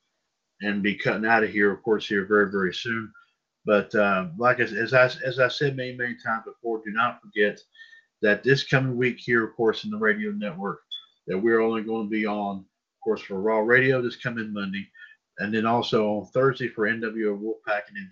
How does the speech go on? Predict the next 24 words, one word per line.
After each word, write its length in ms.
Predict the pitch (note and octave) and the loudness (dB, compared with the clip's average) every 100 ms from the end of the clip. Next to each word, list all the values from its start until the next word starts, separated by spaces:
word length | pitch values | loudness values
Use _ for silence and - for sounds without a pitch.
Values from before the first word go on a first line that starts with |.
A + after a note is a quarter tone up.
| - | -6
Friday 280 | A2 G#2+ | -4 -4
for 120 | F#2+ - | -6 -6
Revolution. 600 | G2+ F2+ A2+ B2 A#2 A#2 - - - - | -6 -4 -2 -2 -4 -8 -16 -20 -18 0
We 80 | G2+ | 0
are 60 | |
taking 380 | - A2 G2+ F#2+ | 2 0 0 -6
Tuesday 500 | - C#3+ D3+ C#3 B2 | 2 4 6 4 0
and 220 | G#2+ A#2 A2 | -4 -8 -4
Wednesday 380 | A2+ G#2 G2+ | -4 -2 -2
off, 300 | F#2+ G#2+ G#2+ | 0 0 -2
of 80 | _ - | _ -8
course, 200 | G2+ - | -8 -8
for 120 | _ | _
Christmas. 500 | - A#2+ A2+ A2 - - - - - | -4 -4 -4 -6 -6 -8 -20 -20 -12
So 340 | - G#2+ G2+ G2 | 4 6 6 6
Wrestling 320 | B2 C#3+ C#3 | 4 4 2
Revisited 600 | C3 B2 C3 B2 B2+ B2 | 0 2 2 2 0 -2
and 140 | G#2 G#2+ | -2 -4
Revolution 500 | A2 G#2+ B2 B2 A#2+ | -4 -2 -2 -4 -8
on 80 | G#2+ - | -16 -10
Tuesday 340 | C3 C3 B2+ | -8 -6 -6
will 140 | A#2 A2 | -4 -4
be 140 | A2 | -6
preempted, 540 | G#2 A2+ A#2 C#3 C#3 | -6 -6 -2 0 0